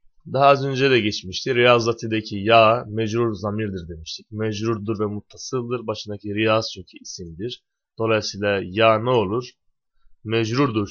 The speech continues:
çünkü muzafun ileyh konumundadır. Yani muttasıldır zaten bitişik olduğu açık.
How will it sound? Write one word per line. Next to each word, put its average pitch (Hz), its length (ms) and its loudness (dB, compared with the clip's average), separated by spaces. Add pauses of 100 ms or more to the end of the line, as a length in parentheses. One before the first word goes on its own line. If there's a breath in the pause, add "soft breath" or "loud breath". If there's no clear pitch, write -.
çünkü 131 460 -2
muzafun 113 580 2
ileyh 120 280 2
konumundadır. 85 600 -12
Yani 98 120 -12
muttasıldır 123 520 -10
zaten 107 420 -4
bitişik - 320 -12
olduğu 82 200 -14
açık. - 340 -8